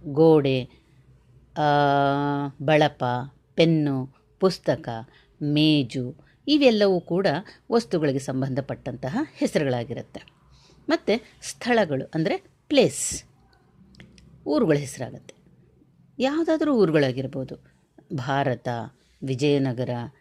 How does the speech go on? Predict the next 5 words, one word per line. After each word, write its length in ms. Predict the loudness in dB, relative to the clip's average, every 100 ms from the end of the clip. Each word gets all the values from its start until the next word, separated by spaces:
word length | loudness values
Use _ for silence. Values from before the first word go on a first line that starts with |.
| _ _ -6
ಮಲ್ಲೇಶ್ವರ, 640 | -2 2 2 0 -6 -6 -6 -8 -14 _ _
ಬೆಂಗಳೂರು, 1080 | -4 -2 0 2 2 2 -2 -4 -8 -10 -18 _ _ _ _ _ _
ಅಮೇರಿಕಾ 920 | -4 2 4 2 0 -4 -6 -6 -10 _ _ _ _ _ _ _ _ _ _ _ 2
ಈ 120 | 2
ರೀತಿ 380 | 2 -8 -16